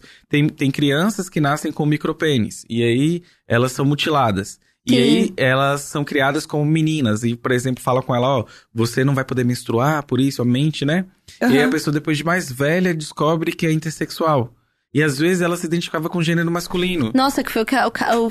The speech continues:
Speaker 2: caso famoso dos, dos gêmeos, né? Que tem um caso bem famoso na, na literatura da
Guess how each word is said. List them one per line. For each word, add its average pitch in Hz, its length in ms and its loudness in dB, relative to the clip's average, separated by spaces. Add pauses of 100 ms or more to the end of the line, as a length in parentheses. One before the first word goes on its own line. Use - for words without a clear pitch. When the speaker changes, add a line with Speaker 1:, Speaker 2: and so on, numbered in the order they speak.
Speaker 2:
caso 226 340 0
famoso 254 540 2
dos, 277 260 2
dos 254 400 -2
gêmeos, 247 540 2
né? 190 180 0
Que 196 600 0 (760)
tem 101 80 0
um 98 60 0
caso 101 320 0
bem 101 240 -2
famoso 208 460 2
na, 190 340 0
na 185 320 0
literatura 190 720 -2
da 165 160 -2